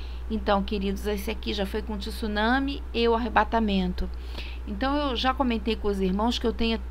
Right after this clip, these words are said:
uma sensação, isso não é revelação, de que vai ser uma série de coisas ao mesmo tempo, né? Em alguns lugares que vai tá muito longe de água, não vai ter tsunami, mas vai ter terremoto. Em outros vai ter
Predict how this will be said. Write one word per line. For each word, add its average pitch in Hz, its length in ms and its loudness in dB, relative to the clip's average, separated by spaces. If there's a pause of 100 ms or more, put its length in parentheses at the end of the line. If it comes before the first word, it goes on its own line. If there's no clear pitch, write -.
(160)
uma 233 240 4
sensação, 269 960 0 (720)
isso 196 220 -2
não 240 200 2
é 226 80 4
revelação, 196 840 2 (500)
de 190 140 -2
que 254 120 -4
vai 254 160 0
ser 262 120 -2
uma 254 240 4
série 277 280 2
de 233 120 -4
coisas 226 300 2
ao 220 80 4
mesmo 202 340 2
tempo, - 460 -4 (420)
né? 214 200 -2 (340)
Em 226 100 4
alguns 240 360 6
lugares 247 500 6
que - 80 -2
vai 233 120 4
tá 226 140 6
muito 240 320 6
longe 214 560 4 (960)
de 180 320 0
água, 233 420 8
não 233 140 4
vai 233 200 4
ter 226 300 4
tsunami, 220 640 6
mas 196 260 6
vai 196 120 6
ter 196 220 2
terremoto. 196 680 4
Em 202 120 2
outros 233 460 6
vai 220 180 4
ter 226 380 6